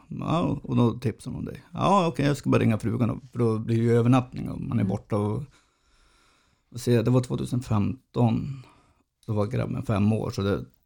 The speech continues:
Speaker 1: det krävs ju lite grann då med barnen då. Ja, nej, men jag, jag fick ju köra där då.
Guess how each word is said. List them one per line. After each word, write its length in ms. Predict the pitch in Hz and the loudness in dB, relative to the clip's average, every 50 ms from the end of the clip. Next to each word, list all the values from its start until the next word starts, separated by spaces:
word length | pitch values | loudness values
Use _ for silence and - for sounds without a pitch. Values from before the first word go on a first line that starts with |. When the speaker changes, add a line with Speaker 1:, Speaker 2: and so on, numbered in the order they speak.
| _ _ - | _ _ -10
Speaker 1:
det 80 | - | -4
krävs 360 | 107 127 123 120 107 98 - 101 | 0 2 2 2 2 0 -2 -4
ju 40 | |
lite 160 | 98 95 110 107 | -6 -4 -2 -2
grann 200 | 104 101 101 104 | 0 0 0 0
då 80 | 104 | 0
med 160 | 104 104 107 | 0 0 0
barnen 360 | 104 110 120 120 123 - - - | 0 2 2 0 0 -2 -4 -6
då. 120 | - 120 - - - - - _ _ _ _ _ _ _ _ _ _ _ _ _ _ _ _ _ - - - - - - - - - - - - _ - | -8 -8 -8 -10 -16 -20 -20 _ _ _ _ _ _ _ _ _ _ _ _ _ _ _ _ _ -20 -20 -18 -18 -20 -20 -20 -20 -20 -20 -20 -20 _ 2
Ja, 220 | - 147 170 - 135 | 2 4 4 4 2
nej, 100 | 147 156 | 2 4
men 120 | 170 175 170 | 4 4 4
jag, 160 | 170 156 - | 4 4 4
jag 120 | 143 - | 2 2
fick 100 | 147 127 | 2 2
ju 60 | 117 | 2
köra 280 | - - - - 135 120 | 2 2 2 4 4 2
där 160 | 107 - - - | 2 0 -2 -4
då. 80 | - | -6